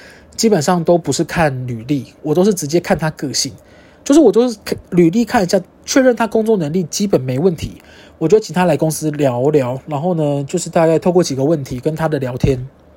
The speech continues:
以及他介绍自己啊，介绍他自己喜欢的东西的时候，有没有那个 passion，哦，passion 啊，热情啊，就是他有没有那个热情，跟他讲话的时候，我会在思考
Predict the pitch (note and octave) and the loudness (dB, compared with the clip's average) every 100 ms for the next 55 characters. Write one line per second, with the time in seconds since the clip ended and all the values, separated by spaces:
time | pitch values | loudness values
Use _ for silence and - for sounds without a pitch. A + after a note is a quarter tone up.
0 | _ _ - - F3 C#3 D3+ F3 F3 F3+ | _ _ -20 -10 -6 -2 0 0 -2 -6
1 | - - - - A#3 A3 G#3 A3+ D3+ C#3 | -14 -20 -6 2 4 4 0 -2 -2 -2
2 | C3+ C#3 C3+ G3 F#3+ F#3+ F#3 D#3 C#3+ D#3+ | 0 0 2 2 2 0 -2 -2 -2 -2
3 | C#3+ D3 C#3+ D3 D3+ C#3+ C#3 F#3 E3+ D#3 | -2 -4 -4 -4 -2 0 0 2 2 0
4 | - D#3+ A#3 C4+ - - - _ - C#3+ | -2 -4 -4 -6 -6 -10 -14 _ -14 -10
5 | C3 - - B3+ D4+ - C#3 A#2+ B2 G3+ | -8 -6 -2 0 0 -2 -4 -4 2 2
6 | E3+ - B2+ C3 - - - - B3+ C4+ | 2 -2 -8 -10 -12 -20 -20 -4 0 0
7 | A3+ - D#4 A3 A#3 A#3 G#3+ A#3+ F#3 - | 0 -2 0 0 0 2 2 4 2 0
8 | C3+ B2+ C3 - G3+ G3 G#3+ C#3 E3+ E3+ | -10 -12 -6 -2 -2 -2 -4 -4 -2 -2
9 | - D3+ E3 D3+ _ E3 C#3+ A3 G#3+ - | -2 -2 -2 -4 _ -4 -2 2 0 0
10 | - - A3 F#3 - E3+ D#3+ D#3 | -10 -2 0 0 -2 -8 -6 -8